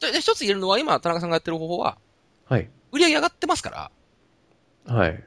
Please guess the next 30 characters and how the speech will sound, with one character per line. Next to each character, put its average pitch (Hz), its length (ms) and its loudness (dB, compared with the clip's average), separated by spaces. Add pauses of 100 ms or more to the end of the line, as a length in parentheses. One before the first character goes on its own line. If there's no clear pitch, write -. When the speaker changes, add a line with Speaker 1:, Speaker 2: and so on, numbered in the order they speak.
(120)
Speaker 1:
間 277 100 0
違 415 320 4
い - 20 0
で - 120 2
は - 120 -4
な 87 180 -2
い - 60 -2
ん - 20 -12
で - 80 -20
す。 - 240 -14 (760)
Speaker 2:
は 92 360 -8
い。 - 280 -20
Speaker 1:
た 330 80 -2
だ、 285 100 4
そ - 100 -2
れ 311 100 2
を 320 60 2
も 330 80 2
っ - 40 -8
と - 120 -4
効 240 280 0
率 233 180 -8
化 240 100 -2
す - 100 -6
る 226 80 -4
た 233 100 0
め 247 140 -4
に、 294 260 -4 (1000)
プ - 80 0
ラ 392 80 8